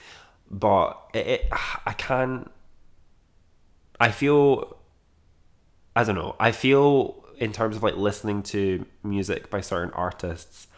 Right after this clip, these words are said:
if they've h-, had allegedly things that they've done or whatever, allegedly, allegedly, I sometimes can't,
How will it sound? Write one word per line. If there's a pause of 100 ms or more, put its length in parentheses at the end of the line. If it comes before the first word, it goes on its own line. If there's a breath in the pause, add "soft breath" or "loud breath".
(560 soft breath)
if
they've
h-, (160)
had (320)
allegedly (160)
things
that
they've (100)
done
or
whatever, (340 soft breath)
allegedly,
allegedly, (340 loud breath)
I
sometimes
can't,